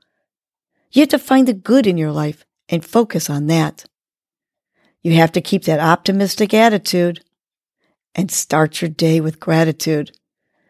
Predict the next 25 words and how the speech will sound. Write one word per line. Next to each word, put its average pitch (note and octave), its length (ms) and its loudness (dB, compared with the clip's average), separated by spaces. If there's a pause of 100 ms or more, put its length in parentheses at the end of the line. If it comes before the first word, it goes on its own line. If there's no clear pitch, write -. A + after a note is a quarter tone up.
(460)
You'll D#3+ 160 2
find E3+ 320 2
yourself E3 340 -2
more F#3 320 4
happy E3+ 580 0 (200)
when D3+ 180 -4
you D#3 160 0
believe F3+ 680 0 (180)
and D#3+ 180 2
repeatedly F#3+ 680 -2
tell E3+ 200 0
yourself D#3 440 -4 (380)
that - 180 -6
you D#3+ 540 2
deserve D#3 560 0 (320)
happiness. D#3 720 -2 (800)
Big, G3 760 4
big F#3+ 280 0
inhale. F3+ 760 -4 (480)
And F#3 140 2
on A#3+ 320 2
the A3+ 160 0
exhale, G3+ 800 -2 (500)
remind F#3+ 360 -2
yourself, F3 340 -4